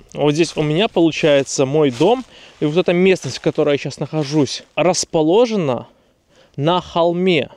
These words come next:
на песчаном холме. Ну, у нас везде песок, а здесь особенно песчаный холм. До глины, для, до слоёв глины здесь где-то метра два-три.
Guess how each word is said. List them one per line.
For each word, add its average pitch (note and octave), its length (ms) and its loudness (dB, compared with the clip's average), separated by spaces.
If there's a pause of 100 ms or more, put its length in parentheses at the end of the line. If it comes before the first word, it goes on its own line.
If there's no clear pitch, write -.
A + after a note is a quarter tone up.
на C3+ 100 -4
песчаном G3+ 540 -2
холме. E3 400 -2
Ну, C3+ 80 -4
у D#3 40 -2
нас C3+ 160 0
везде C3 360 -2
песок, - 420 -2
а C#3+ 80 -2
здесь C#3 240 -2 (320)
особенно C#3+ 580 0
песчаный C#3 480 -4
холм. A#2+ 540 -2
До D3+ 100 2
глины, D3 500 0
для, C#3 340 2
до C#3 160 -2
слоёв D3+ 420 0
глины F3+ 340 0
здесь B2 380 -6 (340)
где-то C#3 300 -4
метра C#3 380 0
два-три. C3+ 800 -2